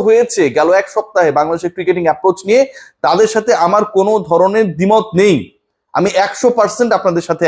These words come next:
একমত। কিন্তু end of the day এটাও তো সত্য যে বাংলাদেশ ultimately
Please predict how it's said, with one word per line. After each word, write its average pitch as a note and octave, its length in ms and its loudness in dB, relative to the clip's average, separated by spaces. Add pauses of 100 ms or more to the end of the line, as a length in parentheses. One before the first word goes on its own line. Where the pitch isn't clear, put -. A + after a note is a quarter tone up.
একমত। G2 260 -6 (520)
কিন্তু A#3+ 200 2 (180)
end C4 220 2
of A#3 120 -4
the G#3+ 120 4
day E3+ 80 2 (120)
এটাও C4+ 240 2
তো A#3+ 120 -8
সত্য F3+ 240 -2 (420)
যে C3 60 -6 (140)
বাংলাদেশ G#3+ 440 2 (200)
ultimately G3+ 480 0